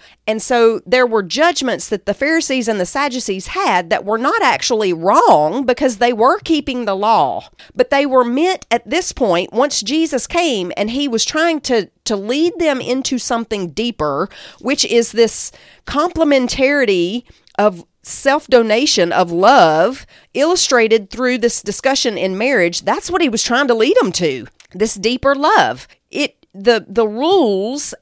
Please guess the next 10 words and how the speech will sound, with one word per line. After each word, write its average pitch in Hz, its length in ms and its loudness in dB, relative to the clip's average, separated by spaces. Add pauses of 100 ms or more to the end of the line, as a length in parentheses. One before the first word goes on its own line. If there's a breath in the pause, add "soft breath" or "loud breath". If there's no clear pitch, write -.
and 220 440 -2
the 226 180 -4
obedience 208 840 2
are 208 200 0
simply 320 580 -2
meant 240 380 -4
to 269 160 0
be 208 200 -2
the 202 140 -2
foundation 214 1160 -2